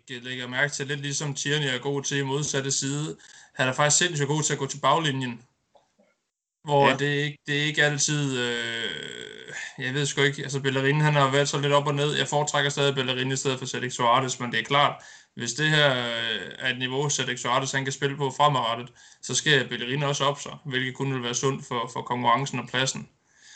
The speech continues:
Speaker 2: Ja, men du har jo ret i, at, øh, når du siger, at du stadig foretrækker Bellerin, altså vi har jo som udgangspunkt egentlig kun set Cedric spille topklasse i den her kamp.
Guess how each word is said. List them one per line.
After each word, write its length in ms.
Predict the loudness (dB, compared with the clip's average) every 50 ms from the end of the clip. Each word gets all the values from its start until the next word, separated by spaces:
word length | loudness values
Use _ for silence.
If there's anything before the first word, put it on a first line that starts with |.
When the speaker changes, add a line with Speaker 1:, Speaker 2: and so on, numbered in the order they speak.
| -20 -20 -20 -20 -20 -20 -20 -20 -20 -20 -20 -20 _ -20 -14
Speaker 2:
Ja, 200 | -6 -4 -2 -2
men 140 | -2 -4 -6
du 100 | -8 -6 -4
har 60 | -4
jo 140 | -2 -2 -2
ret 140 | -2 -2
i, 140 | -2 -4 -4
at, 200 | -4 -4 _ -10
øh, 140 | -10 -10 -10 -12 -16 -20 -20 -20 -20 _ -16
når 60 | -10
du 60 | -6
siger, 220 | -4 -2 0 0 0
at 100 | 0 -4
du 60 | -10
stadig 300 | -4 -2 0 0 0 0
foretrækker 520 | -2 -2 -2 -2 -2 -4 -4 -2 -2 -2
Bellerin, 480 | -4 -2 -4 -4 -2 -4 -4 -6 -8 -8
altså 200 | -8 -8 -8 -6
vi 120 | -4 -2 -2
har 100 | -2 0 -2
jo 100 | -4 -6 -8 -14 -18
som 200 | -16 -12 -4 -2
udgangspunkt 540 | 0 0 0 0 -2 -4 _ -2 -2 -2 -2
egentlig 200 | -4 -4 -4 -6
kun 180 | -6 -8 -6 -4
set 280 | -2 0 0 0 0
Cedric 600 | 0 0 0 0 -2 -6 -8 -8 -12 -16 -16 -16 -12
spille 420 | -2 2 2 2 2 2 -2 -4 -12 _ _ _ -4 -2
topklasse 600 | 0 0 0 -2 -2 -2 0 0 0 -2 -6 -8 _
i 80 | -4 -2
den 140 | -2 0 0
her 120 | -2 -4
kamp. 240 | -4 -8 -10 -10